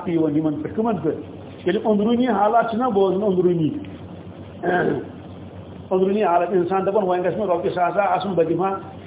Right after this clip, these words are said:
أمِس کیٛاہ، رۄپیہِ لچھا دِمہٕ ہا، تانۍ کرِ ہے ضروٗرت پوٗرٕ،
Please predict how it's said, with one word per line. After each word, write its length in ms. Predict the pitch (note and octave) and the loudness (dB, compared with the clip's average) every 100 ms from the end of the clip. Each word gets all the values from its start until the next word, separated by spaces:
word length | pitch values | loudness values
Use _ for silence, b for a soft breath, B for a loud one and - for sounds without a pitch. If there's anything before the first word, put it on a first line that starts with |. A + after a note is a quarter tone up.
| B | B
أمِس 160 | F3 G3 - | -2 0 2
کیٛاہ، 240 | A3+ - - - - - - | 2 2 -4 -10 -14 -14 -4
رۄپیہِ 260 | E3 E3+ E3+ | -2 0 2
لچھا 240 | F3 F#3+ | 2 2
دِمہٕ 200 | F3+ F#3+ | 0 2
ہا، 60 | G3 | 0
تانۍ 360 | F3 D#3+ E3+ D#3+ | 0 0 0 2
کرِ 180 | E3+ D#3+ | 2 2
ہے 120 | F#3 F#3 - | 0 -2 -6
ضروٗرت 480 | D3+ E3 F3 F#3 - | 0 2 2 0 0
پوٗرٕ، 260 | F3 D3+ | 2 2